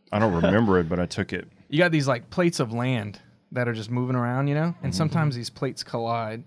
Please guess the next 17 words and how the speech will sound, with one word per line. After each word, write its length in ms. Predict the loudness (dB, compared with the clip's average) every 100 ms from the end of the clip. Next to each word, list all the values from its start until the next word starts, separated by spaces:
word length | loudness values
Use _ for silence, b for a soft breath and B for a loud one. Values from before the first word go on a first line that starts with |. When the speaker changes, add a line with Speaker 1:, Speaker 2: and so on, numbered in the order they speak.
| _
Speaker 2:
And 100 | -4
just 160 | -4 -4
the 80 | -4
sheer 520 | -4 -2 0 -2 -6 _ _ _ _ _ _ _ _ _ _ _ _ _ _ -16
weight 500 | -6 0 0 -2 -12 -6
and 220 | -2 -2
mass 360 | -2 -2 -2
of 60 | -4
these 160 | -4 -8
plates 400 | -6 -6 -6 -10
colliding 720 | -6 -6 -4 -6 -4 -4 -6 _ _
generates 460 | 0 2 0 -4
this 200 | -8 -12 -12 _
power 640 | -16 -8 -4 -2 -4 -6 -10 _ _ _ _ _ _ _ _
just 220 | -4 0
on 100 | 0
the 120 | 0